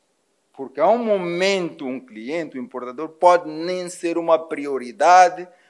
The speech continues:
para o modelo de negócio daquele banco. Que ele prefere que o seu fundo cambial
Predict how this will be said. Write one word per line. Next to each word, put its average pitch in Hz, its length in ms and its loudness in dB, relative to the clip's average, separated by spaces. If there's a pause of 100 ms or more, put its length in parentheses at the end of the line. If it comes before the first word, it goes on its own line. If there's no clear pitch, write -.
(160)
para 147 100 0
o 143 60 0
modelo 147 440 0
de 156 40 -8
negócio 165 460 4
daquele 190 260 8
banco. 196 560 8 (720)
Que 160 60 4
ele 175 100 8
prefere 175 880 10
que - 140 -10
o - 20 -10
seu 170 220 2
fundo 170 260 -8
cambial 170 500 2